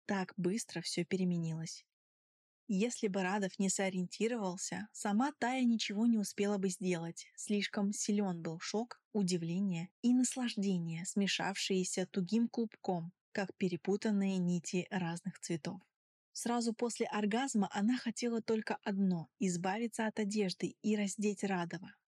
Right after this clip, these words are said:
а потом повторить всё заново. Но вместо этого почему-то оказалась у раковины с мыльной губкой в одной руке –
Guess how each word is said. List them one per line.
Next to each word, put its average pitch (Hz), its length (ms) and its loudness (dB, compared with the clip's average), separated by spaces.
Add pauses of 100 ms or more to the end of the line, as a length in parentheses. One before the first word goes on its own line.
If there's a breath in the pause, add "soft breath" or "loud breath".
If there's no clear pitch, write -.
(140)
а 202 100 -2
потом 196 560 -2
повторить 208 500 -2
всё 220 440 0
заново. 180 600 -2 (360)
Но 220 140 6
вместо 220 400 2
этого 247 500 -2
почему-то 233 720 0
оказалась 180 640 -2
у 175 140 -4
раковины 180 580 -2 (240 loud breath)
с - 160 -6
мыльной 233 360 4
губкой 220 400 0
в 175 60 -2
одной 185 300 0
руке – 254 360 -2